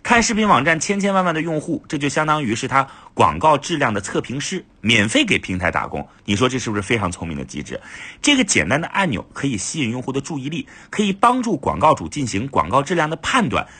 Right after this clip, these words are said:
还可以从机制上来优化广告效果，一举三得。我再来举一个不是很正面的案例啊，你应该多少接到过一些诈骗短信吧？很多一看就非常弱智，你可能还想，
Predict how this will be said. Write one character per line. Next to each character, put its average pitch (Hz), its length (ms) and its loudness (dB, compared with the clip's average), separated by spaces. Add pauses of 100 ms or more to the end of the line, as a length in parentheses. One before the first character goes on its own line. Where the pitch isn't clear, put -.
还 170 160 2
可 185 80 2
以 180 80 4
从 135 240 -4
机 262 220 4
制 247 140 2
上 107 260 2
来 98 120 2
优 196 280 2
化 147 220 4
广 71 180 -4
告 123 160 4
效 202 220 2
果， - 200 -10 (180)
一 104 120 -4
举 69 80 -10
三 78 240 -6
得。 - 100 -14 (400)
我 143 120 6
再 202 100 6
来 196 100 6
举 190 140 -6
一 110 80 -2
个 143 80 -2
不 143 100 -4
是 151 120 -2
很 92 180 -6
正 143 180 -2
面 98 140 -2
的 76 60 -4
案 80 180 0
例 73 140 -6
啊， - 120 -8 (320)
你 120 120 2
应 180 80 4
该 196 100 6
多 196 160 0
少 113 160 4
接 139 160 -2
到 131 140 6
过 104 100 2
一 107 80 -2
些 113 140 -2
诈 120 160 2
骗 101 180 -4
短 98 180 -4
信 120 160 -4
吧？ 78 200 -6 (440)
很 - 280 -8
多 135 160 2
一 135 80 0
看 135 280 -2
就 101 60 -2
非 104 160 -4
常 90 160 -4
弱 92 180 -2
智， 69 280 -10
你 143 80 -8
可 156 100 -4
能 175 80 -2
还 202 140 -2
想， - 200 -6